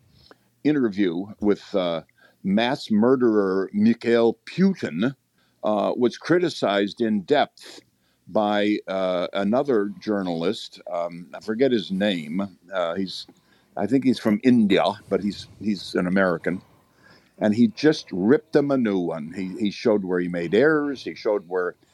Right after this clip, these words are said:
uh, he was just dead wrong, where, where he was naive, and that he just gave the whole thing to Putin.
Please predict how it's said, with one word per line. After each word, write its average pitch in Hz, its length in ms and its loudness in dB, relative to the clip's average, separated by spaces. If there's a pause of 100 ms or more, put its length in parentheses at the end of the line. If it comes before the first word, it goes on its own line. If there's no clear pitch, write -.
(260)
uh, 85 100 -8
he 98 120 -4
was 95 140 -2
just - 240 -6
dead 98 260 0
wrong, 147 440 2
where, 95 280 -6
where 98 260 -6
he 107 100 -6
was 95 220 -10
naive, 139 680 -2 (440)
and 117 200 -2
that 131 100 0
he 131 140 0
just 139 400 -4
gave 135 300 2
the 117 120 0
whole 127 240 2
thing 139 320 -4
to 131 60 -2
Putin. 143 500 -6